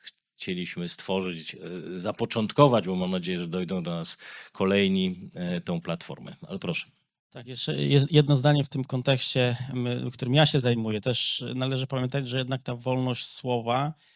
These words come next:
Speaker 2: e, to jest nasza zachodnia, strategiczna jednak przewaga nad, e, tymi kulturami, e, wschodnimi czy azjatyckimi choćby, e, z tego względu, że wolność słowa, w-, wolność wygłaszania krytyki, wolność, em, w-, różnorodność w ogóle tych zdań,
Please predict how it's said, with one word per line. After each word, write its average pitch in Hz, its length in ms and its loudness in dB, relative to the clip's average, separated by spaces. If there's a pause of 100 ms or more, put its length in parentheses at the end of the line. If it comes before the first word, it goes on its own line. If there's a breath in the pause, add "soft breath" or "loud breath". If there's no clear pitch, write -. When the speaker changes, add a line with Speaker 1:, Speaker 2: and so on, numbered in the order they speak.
(420)
Speaker 2:
e, 120 220 0
to 127 160 0
jest 127 200 0
nasza 127 420 4
zachodnia, 117 680 0
strategiczna 123 580 -4
jednak 123 240 0
przewaga 117 460 -2
nad, 113 400 -6
e, 113 240 -6
tymi 113 220 -6
kulturami, 120 640 0 (100)
e, 113 180 -6
wschodnimi 120 580 -2
czy 107 180 -2
azjatyckimi 117 640 -2
choćby, 107 480 -4 (600 loud breath)
e, 113 120 -2
z - 80 0
tego 131 200 0
względu, 123 460 2
że 117 420 2
wolność 127 360 2
słowa, 127 380 0
w-, 117 160 -12 (100)
wolność 117 500 0
wygłaszania 123 500 0
krytyki, 123 540 -6
wolność, 117 680 0
em, 113 640 2
w-, 120 200 -2
różnorodność 135 840 4
w - 40 -14
ogóle 113 260 -6
tych 110 160 -10
zdań, 110 440 0